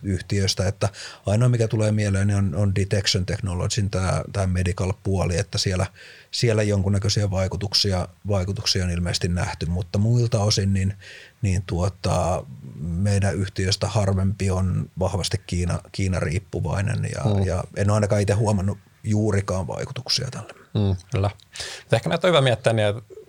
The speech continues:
Speaker 2: jokaisella toimialalla tulee toki regulaatio- ja viranomaispuolta jo-, joskus yllätyksiä, ja tää on semmoinen sektori, missä tää on toki hyvin, hyvinkin kriittinen, ää, kriittinen puoli, että kyllä tuossa niinku varmaan jatkossakin tulee tapahtua kaikkea pientä, ja toki se on aika harmillista, yhtiö ei voi,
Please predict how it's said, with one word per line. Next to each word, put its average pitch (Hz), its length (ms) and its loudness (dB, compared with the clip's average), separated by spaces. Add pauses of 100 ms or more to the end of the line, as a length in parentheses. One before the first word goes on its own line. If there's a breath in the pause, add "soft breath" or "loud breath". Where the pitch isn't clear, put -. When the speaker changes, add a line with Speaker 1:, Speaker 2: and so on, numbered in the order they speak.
(140)
Speaker 2:
jokaisella 135 500 2
toimialalla 113 460 4
tulee 104 260 2
toki 101 260 0 (260)
regulaatio- 110 480 4
ja 113 60 4
viranomaispuolta 123 760 2 (220)
jo-, 127 160 2
joskus 123 320 2
yllätyksiä, 123 500 2
ja 110 200 2 (100)
tää 107 120 4
on 101 60 4
semmoinen 98 200 4
sektori, 104 360 0
missä 110 160 2
tää 104 100 2
on 104 60 0
toki 107 280 0
hyvin, 110 240 2
hyvinkin 107 240 0
kriittinen, 123 480 0 (540 loud breath)
ää, 104 160 2
kriittinen 101 440 0
puoli, 104 260 2
että - 120 -4
kyllä - 100 -4
tuossa 127 200 0
niinku 127 460 2
varmaan 123 300 4
jatkossakin - 440 2
tulee 110 200 4
tapahtua 104 600 0
kaikkea 101 320 0
pientä, 98 360 0
ja 104 180 2 (320)
toki 110 200 2
se 113 60 2
on 107 120 4
aika 113 160 2
harmillista, 123 440 2
yhtiö 113 220 2
ei 110 80 4
voi, 117 100 4